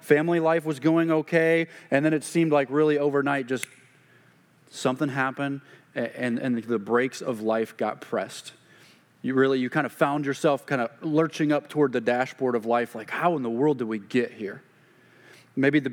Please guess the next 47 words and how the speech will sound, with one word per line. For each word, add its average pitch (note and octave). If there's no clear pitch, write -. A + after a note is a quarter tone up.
your D3
business C#3+
stopped C3+
going C#3+
the C3
way C3+
that C3
it B2+
was B2
going. C3+
Maybe C#3
family D#3
life C#3+
got C3+
a C#3
little C#3
bit C3+
more C3+
complicated. B2
Maybe, C3+
uh, B2
there, C3+
there C3+
were C#3+
just C#3
things D3
that B2
happened C#3
that B2
got C#3
out C#3+
of -
control. C3
Maybe D#3+
as C#3
you're C3
sitting D#3
here D3
today, C#3+
your C3
baby C#3+
girl C#3+
is B2+
getting C#3
ready C3
to C3+
leave B2